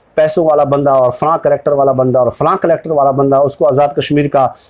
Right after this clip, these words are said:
वज़ीर आज़म बना दिया गया और वज़ी-, आज़ाद कश्मीर के लोगों का जो मुस्तकबिल है, वो उनके हाथ में दे दिया गया है। तो ये जंग बदस्तूर जारी है, नाज़रीन, इमरान खान साहब के दरमियान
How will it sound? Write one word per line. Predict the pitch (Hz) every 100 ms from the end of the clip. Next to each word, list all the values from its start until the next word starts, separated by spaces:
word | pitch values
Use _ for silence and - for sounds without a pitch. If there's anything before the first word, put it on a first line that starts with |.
| -
वज़ीर | 151 160
आज़म | 160 170 175
बना | 160 156
दिया | 151 156 147
गया | 151 147
और | 147
वज़ी-, | 139 139 147
आज़ाद | 135 156 156
कश्मीर | 156 160 170
के | 170 165
लोगों | 151 165 170
का | 160
जो | 151
मुस्तकबिल | 156 147 180 175 202
है, | 165 160 - - - 165
वो | 190
उनके | 190 190
हाथ | 160 160 170
में | 180 170 165 - - 135
दे | 165 165
दिया | 156 147 139
गया | 131 123 127
है। | 120 113 113 107 - _ -
तो |
ये | 180 214
जंग | 170 214
बदस्तूर | 202 180 - 185 170
जारी | 123 143 202 196
है, | 196
नाज़रीन, | 190 180 175
इमरान | 160 151
खान | 143 151
साहब | - 151
के | 147
दरमियान | 143 143 151 165 170